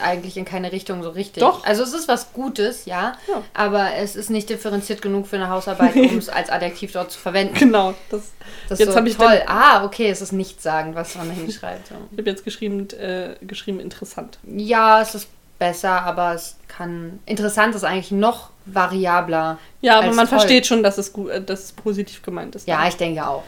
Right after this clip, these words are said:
Speaker 1: Reicht, oder? Können wir gehen.
Speaker 2: Nee.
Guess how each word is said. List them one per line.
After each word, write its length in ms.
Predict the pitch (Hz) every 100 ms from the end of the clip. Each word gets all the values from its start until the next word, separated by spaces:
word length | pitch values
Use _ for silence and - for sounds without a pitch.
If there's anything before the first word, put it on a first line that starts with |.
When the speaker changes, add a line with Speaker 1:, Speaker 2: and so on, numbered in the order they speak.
| -
Speaker 1:
Reicht, 300 | 185 170 180
oder? 260 | 202 285 330 - -
Können 140 | - 202
wir 80 | 170
gehen. 220 | 165 160 147 - - - - - -
Speaker 2:
Nee. 400 | - 220 202 180